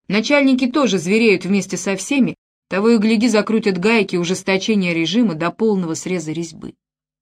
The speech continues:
А до весеннего тепла, когда хоть с хавкой станет полегче, ещё ой как далеко, вся зима впереди,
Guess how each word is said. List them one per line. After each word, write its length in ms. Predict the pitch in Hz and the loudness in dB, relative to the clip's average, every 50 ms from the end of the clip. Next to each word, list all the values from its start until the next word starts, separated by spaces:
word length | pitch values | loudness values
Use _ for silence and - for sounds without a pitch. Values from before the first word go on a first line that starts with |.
| _ _ _ _ _ _ _ _ _ _ | _ _ _ _ _ _ _ _ _ _
А 120 | 185 196 | -6 -2
до 100 | 190 233 | -2 0
весеннего 540 | 226 254 262 254 - 294 294 277 262 247 233 | 0 0 -2 0 -2 0 0 2 2 2 0
тепла, 360 | 240 240 - - 240 254 240 | -2 -4 -4 -2 -2 -2 0
когда 300 | 233 208 190 190 196 220 | -2 -2 -2 0 0 0
хоть 220 | 214 - 214 196 | 0 0 -2 -2
с 60 | - - | -4 -4
хавкой 380 | - 240 240 208 - - 160 | 0 2 2 2 0 -4 -8
станет 380 | 160 - - 190 185 175 160 - | -8 -6 -4 -4 -4 -4 -6 -6
полегче, 640 | - 170 170 190 240 285 285 - - - - - - _ _ _ _ _ _ _ | -6 -4 -4 -2 -2 -4 -6 -8 -14 -18 -20 -20 -20 _ _ _ _ _ _ _
ещё 340 | - 175 - - 190 - - | -6 -6 -2 0 -2 -2 0
ой 220 | - 240 285 320 - | 0 0 0 0 0
как 240 | - 180 165 147 143 | -2 -4 -8 -6 -8
далеко, 460 | 151 143 143 143 - - - - - | -8 -8 -8 -10 -12 -14 -20 -20 -20
вся 320 | _ - - 220 254 302 285 | _ -6 -2 2 2 2 2
зима 300 | 254 277 262 240 196 170 | 4 2 2 2 2 0
впереди, 500 | - - 156 156 156 151 - - - | -4 -8 -8 -8 -8 -10 -12 -16 -20